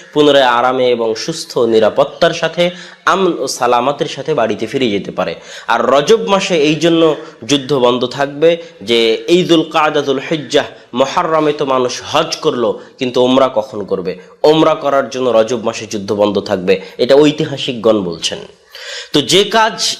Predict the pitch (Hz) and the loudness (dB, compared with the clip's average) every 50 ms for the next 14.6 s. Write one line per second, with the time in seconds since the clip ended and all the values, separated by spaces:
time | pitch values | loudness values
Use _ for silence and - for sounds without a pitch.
0 | - - 151 160 175 214 247 277 285 262 233 220 220 - - 240 226 180 175 160 | -10 -2 2 4 4 6 6 4 6 6 4 4 2 2 2 2 4 4 2 2
1 | 160 156 156 151 - - 135 123 110 98 87 - - - 143 131 127 120 131 127 | 2 2 2 0 0 0 0 2 2 0 -2 -4 -8 -8 -6 -6 -2 -2 -2 -4
2 | 117 - 127 110 - 95 98 95 - 139 127 123 117 - 117 107 107 - 127 120 | -2 -4 -4 -2 0 0 0 0 -2 -2 0 0 -2 -2 -4 -8 -8 -8 -8 -4
3 | 123 117 117 120 107 101 87 80 69 67 - - - - _ _ _ _ - - | -2 0 0 -2 -2 -10 -14 -14 -14 -14 -14 -14 -16 -16 _ _ _ _ -20 -20
4 | - - - - - - - - - 214 208 196 208 214 175 151 143 143 - 156 | -20 -20 -20 -14 -4 -2 -2 0 2 0 0 0 0 0 0 0 0 0 0 0
5 | 147 139 127 120 123 117 110 - 117 117 113 117 - - 117 104 104 101 - - | 2 2 2 2 2 0 0 0 -2 -4 -4 -4 -6 -6 -6 -4 -4 -4 -6 -6
6 | - 113 - - - 110 - 107 98 92 - 104 101 107 107 139 139 135 120 113 | -6 -8 -8 -6 -10 -6 -2 0 0 0 0 0 -2 0 2 2 0 2 0 -2
7 | 104 - - 104 90 - - 98 - - 139 - 143 123 104 90 - - - 82 | -4 -2 -6 -6 -6 -4 -8 -6 -2 -2 -2 -2 -2 -6 -8 -14 -14 -14 -14 -14
8 | - _ - - _ _ _ _ _ _ _ _ _ _ _ _ _ _ _ _ | -16 _ -20 -20 _ _ _ _ _ _ _ _ _ _ _ _ _ _ _ _
9 | _ _ _ - - - - 147 143 - 202 208 202 - - 208 180 180 175 156 | _ _ _ -18 -16 -6 -2 -2 0 0 0 0 0 2 2 2 2 2 0 0
10 | 143 156 160 156 147 143 139 123 - 123 117 113 113 131 123 143 139 120 98 101 | 0 0 -2 -2 -2 -2 -4 -6 -6 -4 -4 -2 0 0 0 0 -2 -4 -4 -8
11 | 92 85 78 78 - - - - _ - - - - - 107 123 127 123 131 - | -8 -8 -8 -10 -12 -12 -14 -14 _ -20 -20 -20 -14 -4 -2 0 2 2 0 0
12 | - - 175 175 180 180 180 170 139 - - 127 127 123 - - - 170 170 202 | -2 -2 0 0 0 0 0 -4 -4 -2 0 0 0 0 -2 -2 0 2 4 4
13 | 208 180 - - 135 143 139 - 143 143 143 147 151 - 151 135 139 135 127 135 | 4 2 2 0 -2 -2 -2 -2 -2 -2 -2 -2 -4 -6 -8 -6 -6 -6 -4 -4
14 | 151 143 143 139 139 - 143 139 151 151 117 98 | -4 -2 -2 -2 -2 -2 0 0 0 0 -2 -6